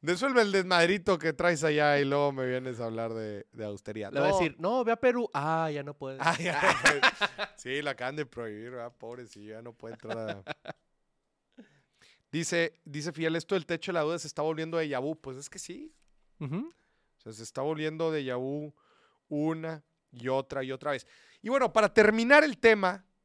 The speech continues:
Speaker 1: creo que en este, creo que podemos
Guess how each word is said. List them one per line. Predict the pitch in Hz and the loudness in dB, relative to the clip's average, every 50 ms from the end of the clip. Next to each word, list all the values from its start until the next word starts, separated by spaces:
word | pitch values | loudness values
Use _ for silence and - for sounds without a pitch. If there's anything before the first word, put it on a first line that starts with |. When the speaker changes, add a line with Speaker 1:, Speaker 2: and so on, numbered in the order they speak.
| _ _ _ _ _ _ _ _ _ _ _ _ | _ _ _ _ _ _ _ _ _ _ _ _
Speaker 1:
creo | - 170 202 - | -4 -2 -2 0
que | - 226 | -2 -2
en | 220 | -2
este, | 208 - - - 214 202 202 - - _ - | -2 -6 -4 -2 -2 -2 -2 -4 -8 _ -20
creo | - - 170 160 | -12 -12 -10 -8
que | - 196 | -8 -8
podemos | - - 170 160 160 165 175 185 180 - - - - | -6 -2 0 0 0 0 -2 -6 -8 -8 -10 -12 -12